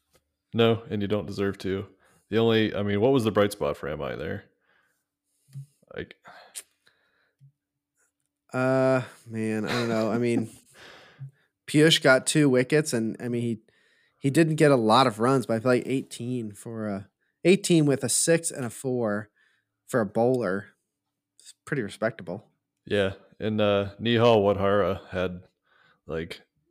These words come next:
Speaker 1: a big game. I think he did that in, like, the very first match of the season. He had himself a really nice game,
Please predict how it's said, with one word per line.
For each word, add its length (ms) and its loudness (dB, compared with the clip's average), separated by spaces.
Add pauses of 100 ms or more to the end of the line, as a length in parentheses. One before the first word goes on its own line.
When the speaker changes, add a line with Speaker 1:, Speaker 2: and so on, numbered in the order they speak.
(280)
Speaker 1:
a 40 -8
big 240 -2
game. 220 -2
I 160 -6
think 200 -4
he 60 0
did 160 0
that 140 2
in, 80 -4
like, 180 -4
the 80 -4
very 360 -4
first 280 -6
match 220 -6
of 80 -12
the 60 -8
season. 420 -10
He 80 -8
had 140 -4
himself 340 -6
a 40 -10
really 220 -6
nice 240 -8
game, 340 -8